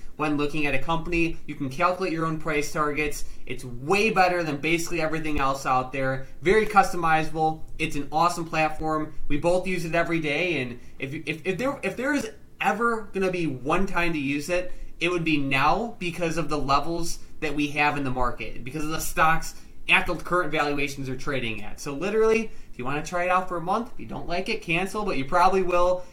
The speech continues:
You can calculate what price you should be paying for any company right now. It's an awesome tool.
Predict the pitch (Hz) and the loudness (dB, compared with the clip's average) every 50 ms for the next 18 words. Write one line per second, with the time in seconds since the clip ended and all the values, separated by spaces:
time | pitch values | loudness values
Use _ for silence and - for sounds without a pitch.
0 | - - - 147 151 156 151 - 175 175 180 175 - 185 185 175 - - - - | -12 -10 -8 -6 -4 -4 -2 0 2 2 2 2 2 0 0 -2 -2 -4 -4 -4
1 | 113 113 123 156 185 214 - - - - 196 190 190 190 - - - - - - | -4 -2 0 0 0 0 0 -4 -4 -2 0 0 2 0 0 -2 -4 -8 -8 -4
2 | 139 190 196 - - 208 185 185 - - 170 156 151 147 147 147 147 147 - - | -2 -2 0 -2 -2 -4 -4 -6 -6 -4 -4 -2 -2 0 0 0 -2 -2 -4 -6
3 | - - - - - - - 123 - - 143 151 170 175 - - 160 151 151 - | -6 -6 -6 -6 -8 -8 -10 -10 -8 -6 -4 -2 -2 0 0 0 0 0 -2 0
4 | 151 147 139 139 147 143 143 139 139 135 135 139 139 131 - - 143 135 - 143 | 2 2 2 2 0 0 0 0 2 2 2 2 2 0 0 0 0 0 2 4
5 | 156 156 160 156 - 170 160 - - 151 143 135 139 143 143 143 - | 4 4 4 4 2 -2 -2 0 0 2 2 2 0 -2 -2 -2 -2